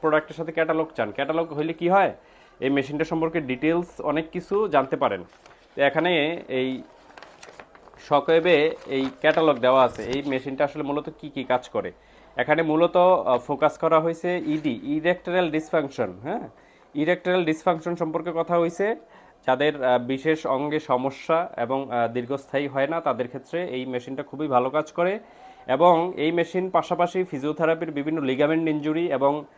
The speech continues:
আহ, আপনার, আহ, জয়েন্টের ব্যথার জন্য খুব ভালো কাজ করে। এই ক্যাটালগটা এখানে পেয়ে যাবেন, এটাতে বিস্তারিত জানতে পারবেন। তো এছাড়াও এই শকওয়েভে একটা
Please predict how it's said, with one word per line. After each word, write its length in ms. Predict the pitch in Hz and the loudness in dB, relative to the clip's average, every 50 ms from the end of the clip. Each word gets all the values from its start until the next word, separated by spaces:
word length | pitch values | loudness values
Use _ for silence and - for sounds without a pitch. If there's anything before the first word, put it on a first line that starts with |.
| _ - - - - - | _ -20 -20 -18 -4 2
আহ, 560 | 117 123 123 123 120 120 117 - - - - | 4 6 6 6 6 4 2 -4 -14 -8 -6
আপনার, 360 | 120 117 - 139 135 131 123 | -6 -4 -2 -2 -2 0 0
আহ, 360 | 117 120 117 117 117 113 113 110 107 | 0 2 2 2 2 2 0 -2 0
জয়েন্টের 420 | 117 135 139 143 143 143 165 165 156 | 4 4 4 4 4 2 0 2 2
ব্যথার 300 | 147 139 - 156 143 139 | 2 2 2 0 -2 0
জন্য 200 | 160 160 170 170 | 0 0 0 -2
খুব 220 | 170 180 165 135 | -2 -6 -6 -4
ভালো 200 | 127 127 120 123 | -2 0 0 2
কাজ 220 | 120 127 120 - | 0 0 -2 -2
করে। 180 | - - 104 90 | -6 -8 -8 -6
এই 120 | 90 127 | -6 -4
ক্যাটালগটা 480 | 123 151 147 - 160 160 165 160 - 156 | 0 0 2 2 2 2 0 0 0 0
এখানে 180 | 143 156 156 156 | 0 -2 -4 -2
পেয়ে 200 | - 156 156 156 | 0 0 0 2
যাবেন, 220 | 175 170 180 170 | 0 0 0 -2
এটাতে 240 | 160 135 160 180 139 | -2 -2 -4 -4 -4
বিস্তারিত 380 | 131 127 - - 151 147 139 | -6 -4 -4 -4 -4 -4 -4
জানতে 280 | 131 127 127 120 120 135 | -4 -4 -4 -2 -2 -2
পারবেন। 320 | 143 147 139 156 180 214 220 - - - _ - - - _ _ _ - | -4 -2 0 0 -2 -2 -4 -8 -18 -20 _ -20 -20 -20 _ _ _ 0
তো 140 | 135 135 | 0 2
এছাড়াও 680 | - 165 160 156 - 185 175 180 190 196 190 175 180 190 | 4 4 2 4 4 4 6 6 8 8 6 4 2 0
এই 140 | 165 160 | 0 -2
শকওয়েভে 540 | 160 - 165 147 143 - 165 170 165 170 190 | 0 2 2 2 4 2 2 0 2 2 0
একটা 340 | 180 160 - - 165 156 | 0 0 0 0 0 0